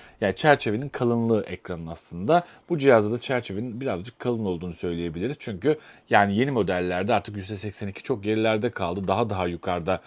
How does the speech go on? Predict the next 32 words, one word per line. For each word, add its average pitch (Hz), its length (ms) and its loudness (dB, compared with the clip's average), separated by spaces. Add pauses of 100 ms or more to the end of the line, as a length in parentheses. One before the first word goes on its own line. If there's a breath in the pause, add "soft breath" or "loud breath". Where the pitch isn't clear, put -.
(280 loud breath)
seviyelerle 90 640 0
karşılaşıyoruz. 98 800 -4
Bu 151 100 0
cihazda 101 320 0
yüzde 120 160 -4
seksen 120 300 -8
iki 117 140 -10
seviyelerine 90 480 -4
kalmış. 139 440 4 (340 loud breath)
Gene 139 240 8
de 160 60 8
orta 143 220 6
seviye 110 280 0
bir 95 60 -6
telefon 113 360 -2
için 156 260 -6
fena 110 360 2
bir 101 60 2
performans 117 680 -2
değil 143 240 2
tabii 90 300 -2
ki. 185 220 2 (400 loud breath)
Onun 208 280 2
dışında 196 300 0
ekran 185 280 0
parlaklık 175 400 2
oranıyla 160 340 0
ilgili 101 240 0
bir - 40 -10
şey 98 120 -10
söylemek 92 380 -4
istiyorum. 127 460 0